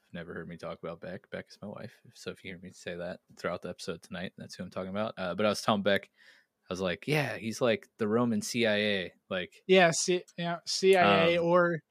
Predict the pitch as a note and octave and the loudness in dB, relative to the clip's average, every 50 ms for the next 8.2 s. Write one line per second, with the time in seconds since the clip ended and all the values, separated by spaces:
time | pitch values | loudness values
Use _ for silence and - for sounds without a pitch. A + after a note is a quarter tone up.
0 | _ - - - - - - - - _ - D4 E4 F4+ E4 C#4+ C4+ C#4 D4 D4 | _ -20 -20 -20 -18 -18 -18 -18 -16 _ -4 0 2 4 4 6 6 6 6 6
1 | C4+ G#3 - - C4+ C4+ C4 B3 A#3 G#3 F#3+ - _ - F#3+ F3 F3 F3 - - | 4 2 2 2 4 2 4 4 4 4 4 4 _ 4 6 6 6 4 0 -4
2 | _ _ _ _ _ _ - F3 F3+ G3 G3+ F#3+ E3+ E3 D#3+ D#3 D#3+ D3+ - - | _ _ _ _ _ _ -2 2 2 4 4 4 6 6 6 6 4 4 2 0
3 | - - E3 D#3+ D#3+ E3 E3 E3 E3 E3+ E3+ D#3+ F3 C#3+ - - - E3+ - - | 0 0 0 2 2 2 2 2 0 0 0 0 -2 -4 -4 -6 -8 -8 2 4
4 | C#4+ - - - - D#4+ - - - D#4 C#4+ - - - _ C4+ G3+ - _ - | 4 6 6 4 4 2 2 0 2 0 0 0 -2 -6 _ -8 -8 -8 _ -6
5 | B3+ A#3 G3+ - - - - F3+ E3 E3 E3+ F3 F#3 F3+ F3 E3+ E3+ E3 E3 D#3+ | -6 -4 -4 -6 -8 -4 0 2 4 4 4 4 4 2 2 0 0 0 2 2
6 | D#3+ D#3+ E3 E3 E3 D#3+ E3 E3 D#3 D#3 - - - - - - - - - - | 2 2 2 0 -2 -2 0 0 0 0 0 -2 -4 -6 -2 -4 -4 -4 -2 -6
7 | D#3 - - - D3+ E3+ F3 F3 E3+ F#3 E3 F3 D3+ - E3+ D#3 D#3+ E3 E3 E3 | -6 -6 -2 0 2 4 4 6 6 4 4 4 2 0 2 2 2 2 2 2
8 | E3 F3+ F3+ | 0 0 -2